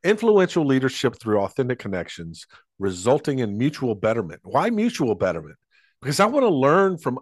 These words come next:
others as much as I influence them. I want to be impacted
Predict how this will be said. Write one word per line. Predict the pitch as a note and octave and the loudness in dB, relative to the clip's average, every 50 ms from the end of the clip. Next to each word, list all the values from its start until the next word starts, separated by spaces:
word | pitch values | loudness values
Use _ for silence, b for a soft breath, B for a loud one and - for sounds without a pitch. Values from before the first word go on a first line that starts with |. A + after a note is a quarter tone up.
| - | -6
others | - E3 D#3+ C#3 A#2 G#2+ G2 G#2 | -4 -4 -4 -4 -4 -6 -6 -6
as | G2 F#2 - G#2+ | -8 -8 -6 -4
much | A2+ C3+ E3+ D#3+ - A#2+ | -2 -2 -2 -2 -4 -6
as | G#2+ A2 | -4 -4
I | A#2 A#2+ B2+ | -4 -4 -4
influence | B2 C3+ F3 F3+ - - - - - D3 - - - | -4 -4 -4 -4 -6 -12 -16 -18 -18 -20 -20 -20 -20
them. | - - - - _ _ _ _ _ _ _ _ _ _ _ _ _ _ _ _ _ _ _ _ _ - | -20 -20 -20 -20 _ _ _ _ _ _ _ _ _ _ _ _ _ _ _ _ _ _ _ _ _ -8
I | - D3 | -4 -2
want | G3 F#3+ | 0 2
to | E3+ | 2
be | F#3+ F#3 | 2 2
impacted | E3 D3 - - - D3 D3+ D3+ - - E2+ - | 2 0 -2 -4 -6 -4 -6 -6 -8 -14 -16 -16